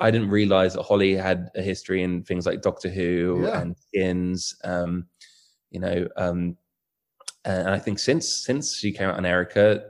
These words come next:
Speaker 1: I think, uh, League of Legends reached out to her, made her a character in that, and, uh, she's done a few things like that. So, um,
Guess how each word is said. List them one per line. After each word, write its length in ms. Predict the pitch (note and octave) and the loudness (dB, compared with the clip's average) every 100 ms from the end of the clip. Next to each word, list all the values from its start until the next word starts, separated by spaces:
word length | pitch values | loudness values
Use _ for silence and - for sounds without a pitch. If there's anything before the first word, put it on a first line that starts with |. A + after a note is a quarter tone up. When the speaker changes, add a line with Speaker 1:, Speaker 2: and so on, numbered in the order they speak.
| - | -12
Speaker 1:
I 40 | G#2+ | -6
think, 300 | A2 G2+ - _ _ _ _ _ - | -4 -4 -8 _ _ _ _ _ 0
uh, 240 | F#2 F#2 | 4 4
League 260 | F#2 G#2+ G#2 | 4 2 2
of 80 | G2+ | 4
Legends 560 | G#2+ G#2+ G2+ G2 - - | 4 4 0 0 -4 -4
reached 260 | G#2+ G2 | -2 0
out 160 | G2 F#2+ | 0 0
to 80 | G2 | 0
her, 280 | G2+ G#2 G2+ | 6 6 6
made 200 | G2 F#2+ | 4 4
her 140 | F#2+ | 2
a 40 | |
character 560 | F#2 G2 G2 - - F#2+ | 2 0 0 -2 -2 -2
in 120 | F#2+ | 0
that, 380 | G#2 G#2 G#2 - | 2 2 2 -2
and, 320 | F#2 F2 F2 _ _ _ _ _ - | -4 -4 -6 _ _ _ _ _ -4
uh, 140 | F#2 | -4
she's 200 | G#2+ - | -4 -10
done 200 | - G2 | -6 -4
a 60 | F#2 | -4
few 140 | - F#2 | -6 -4
things 260 | G2+ F#2 | -4 -2
like 160 | F2+ - | -2 0
that. 280 | F#2+ F#2 - | 0 0 -2
So, 360 | G2+ F#2 F#2 - | 2 4 2 0
um, 340 | F#2+ F#2 F#2 | -2 -2 -4